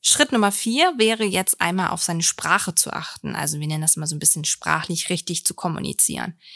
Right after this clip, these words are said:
Da geht es darum, den anderen nicht nur mit Vorwürfen zu konfrontieren, sondern ganz bewusst in Ich-Botschaften zu sprechen, gewaltfrei zu kommunizieren, keinen Druck auszuüben,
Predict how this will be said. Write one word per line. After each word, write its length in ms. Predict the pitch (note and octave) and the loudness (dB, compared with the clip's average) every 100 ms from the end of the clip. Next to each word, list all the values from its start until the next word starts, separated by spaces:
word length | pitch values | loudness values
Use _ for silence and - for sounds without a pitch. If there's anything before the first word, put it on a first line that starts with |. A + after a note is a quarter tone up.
| - - - | -20 -16 -6
Da 80 | F3+ | -4
geht 180 | F3 | -2
es 100 | F3 | 0
darum, 300 | - F#3 F#3 | 0 0 -2
den 180 | F3+ F3 | -2 -2
anderen 320 | - F3+ F3+ | 0 2 2
nicht 300 | F3 E3+ - | 0 -2 -2
nur 160 | F#3+ F3 | -2 -2
mit 200 | E3+ E3+ | 0 0
Vorwürfen 720 | - - G3+ F#3+ G3 - F#3+ | 0 4 4 4 2 2 0
zu 120 | - | 0
konfrontieren, 840 | - F#3+ F#3 F#3 F#3+ - G#3+ A3 A3 - - - | 0 -2 0 -2 -2 0 0 0 -2 -12 -18 -8
sondern 600 | - G3+ G#3+ G3+ G#3 G3+ | 2 4 6 4 4 2
ganz 300 | F#3+ F3 - | 0 2 2
bewusst 480 | - E3+ G#3+ A3+ - | 0 0 4 4 2
in 100 | - | -2
Ich-Botschaften 800 | A3 - - A3 - G#3 G#3 G#3 | -2 -4 -2 0 2 0 -2 -2
zu 140 | - | -2
sprechen, 760 | G3 - - F3+ - F#3 F3 F#3 - - - _ | -2 -4 -2 -4 -2 -6 -4 -8 -12 -20 -20 _
gewaltfrei 580 | - F3 F3 A3 - A3+ | -8 0 4 4 2 0
zu 140 | G#3 - | 0 -2
kommunizieren, 1040 | - G#3 G3 F#3+ - F#3+ F#3 F3 F3 F3 | 0 2 2 4 2 2 0 0 -2 -4
keinen 300 | E3+ F#3 F3 | -4 -4 -2
Druck 280 | E3 F#3+ G3+ | -2 -2 0
auszuüben, 880 | - F#3+ - - - F3 F3 E3+ F3 | 2 4 4 2 0 -2 -2 -2 -4